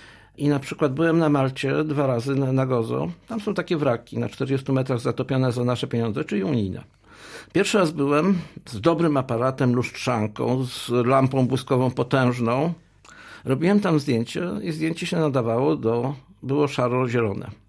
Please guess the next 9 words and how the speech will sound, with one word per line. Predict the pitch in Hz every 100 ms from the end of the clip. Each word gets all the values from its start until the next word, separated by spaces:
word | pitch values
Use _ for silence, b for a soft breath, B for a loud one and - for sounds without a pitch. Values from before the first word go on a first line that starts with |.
| -
No, | 247 180
jeszcze | 151 - 127
z |
domieszką | 131 120 - 117
niebieskiego. | 107 110 - 85 - - _ _ B B B B B -
Kolega | 160 208 277 226
robił | 185 151
maciupeńkim | 160 165 180 262 254 202
aparatem | 165 156 127 127 135